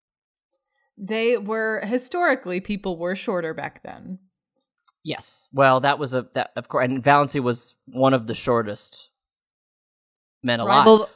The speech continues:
Speaker 1: rivaled only historically by Napoleon Bonaparte.
Speaker 2: Napoleon Bonaparte, of course. And we all know that. It's, it's something we all know.
Speaker 1: Speaking of tour de force.
Speaker 2: Please,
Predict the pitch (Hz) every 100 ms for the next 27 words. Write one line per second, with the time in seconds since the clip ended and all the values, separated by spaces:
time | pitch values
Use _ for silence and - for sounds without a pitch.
0 | - 208 226 262 269 285 403 392 269 226
1 | 202 - 202 196 196 190 185 190 190 190
2 | 196 196 139 156 147 143 139 131 127 120
3 | 156 143 110 - - - - - _ _
4 | _ 120 120 123 123 110 110 62 76 -
5 | - - - - 113 127 170 143 - -
6 | _ _ _ _ _ _ _ 254 214 196
7 | 180 202 180 165 220 180 - - - _
8 | _ - 143 151 107 -